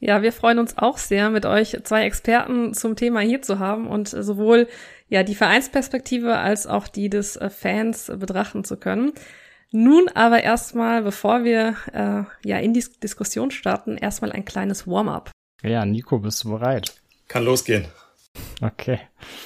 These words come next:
Speaker 2: Ja, Stehtribüne oder V-I-P-Loge?
Speaker 3: Ganz klar Stehtribüne.
Speaker 2: Mhm. Die Nähe zu den Fans. Ähm,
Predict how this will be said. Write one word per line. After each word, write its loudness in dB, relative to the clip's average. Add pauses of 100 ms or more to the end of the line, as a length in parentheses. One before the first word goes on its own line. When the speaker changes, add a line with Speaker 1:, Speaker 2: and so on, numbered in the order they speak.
(340)
Speaker 2:
Ja, 0
Stehtribüne 6
oder 6
V-I-P-Loge? 0 (120)
Speaker 3:
Ganz -2
klar -4
Stehtribüne. -4 (1300)
Speaker 2:
Mhm. 0 (220)
Die -2
Nähe 2
zu -8
den -2
Fans. -4
Ähm, 0